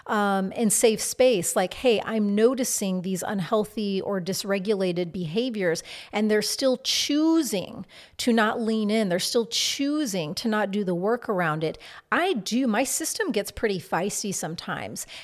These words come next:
and I have very low tolerance for people who will not fucking take responsibility and put in the work.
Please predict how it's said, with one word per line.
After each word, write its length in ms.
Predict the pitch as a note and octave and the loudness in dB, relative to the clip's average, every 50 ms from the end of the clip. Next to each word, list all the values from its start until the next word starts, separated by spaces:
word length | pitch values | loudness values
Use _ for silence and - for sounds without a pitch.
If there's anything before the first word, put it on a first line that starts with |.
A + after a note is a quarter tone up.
| - - | -8 -2
and 100 | G3+ G#3 | 0 0
I 20 | G#3+ | 2
have 180 | G3 A3+ G#3+ F3+ | 4 2 2 2
very 500 | E3+ E3 E3+ F3+ A#3 A#3+ C4+ D4+ D#4 C#4+ | 0 0 8 10 12 12 12 10 6 4
low 160 | A#3+ A3+ G#3 | 4 4 4
tolerance 680 | G#3 - - G3+ G3 F#3+ F3+ E3+ C#3+ - - - - | 4 0 -2 -2 0 0 -2 -2 -2 -4 -6 -10 -8
for 180 | - - G3+ F#3+ | -6 -4 -4 -4
people 340 | - - F#3+ - F#3+ F3+ | -4 -6 -6 -2 -2 -2
who 120 | E3+ G3+ G3 | 0 0 -2
will 160 | F3 F#3 F#3 | -2 -2 -2
not 420 | F#3 F#3 F#3 F#3 G3 A3 - - - _ _ | -2 -2 -2 -2 -2 -4 -6 -8 -16 _ _
fucking 460 | - - - G#3 F#3+ - A3+ G3+ F#3+ | -12 -4 -4 -4 -2 -2 -2 -2 -2
take 220 | - G#3+ F#3+ F#3 | 0 -2 -2 0
responsibility 880 | - F#3 F3+ - G3+ F3+ F3+ - - E3+ E3+ F3+ F3+ F#3 F3+ E3+ E3 D#3+ | -2 -4 -4 -2 -4 -4 -4 -4 -4 -2 0 0 0 0 0 -2 -2 -4
and 200 | - F3 F#3 F3 | -4 -4 -4 -4
put 200 | - - G3 F3+ E3+ | -4 -2 -2 -2 -2
in 180 | F3+ F3+ F3+ | -2 -2 -2
the 80 | F3+ G3 | -2 -2
work. 440 | G3 G3+ D4 E4 C4+ - - - | -2 0 2 2 2 2 0 -4